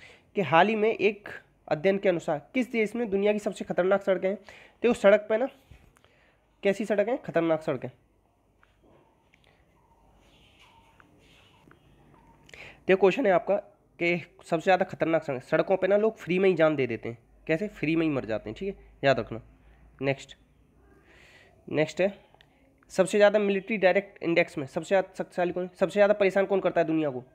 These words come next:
चाइना करता है। तो सबसे ज़्यादा अच्छी मिलिट्री किसके पास है? इसी के पास है, ठीक है। नेक्स्ट, अभी वन धन विकास योजना, वन धन विकास योजना में कौन है? मणिपुर।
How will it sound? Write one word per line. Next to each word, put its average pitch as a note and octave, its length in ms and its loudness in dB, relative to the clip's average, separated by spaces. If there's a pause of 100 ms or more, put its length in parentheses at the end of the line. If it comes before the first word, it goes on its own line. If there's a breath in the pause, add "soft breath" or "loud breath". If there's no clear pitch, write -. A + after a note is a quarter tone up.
(100)
चाइना D#3+ 220 4
करता E3 200 -4
है। F#3+ 80 -4
तो - 80 -14
सबसे - 200 -12
ज़्यादा E3 320 0
अच्छी D#3+ 240 -6
मिलिट्री E3+ 280 -4
किसके D#3+ 220 -8
पास D3 160 -4
है? - 120 -16
इसी C3+ 160 -6
के C3 60 -4
पास G2+ 180 -8
है, - 80 -20 (600 soft breath)
ठीक F3+ 140 0
है। A3 100 -2 (180)
नेक्स्ट, C3 240 -4 (1700 soft breath)
अभी G3 140 6 (120)
वन G#3 280 4 (220)
धन F#3 300 2
विकास F3+ 340 0
योजना, C3 320 -6
वन E3+ 200 0
धन G3+ 120 2
विकास G3 260 -2
योजना G3 200 0
में G3 60 -2
कौन G3 180 -2
है? A3 60 -10 (160)
मणिपुर। D3 400 -2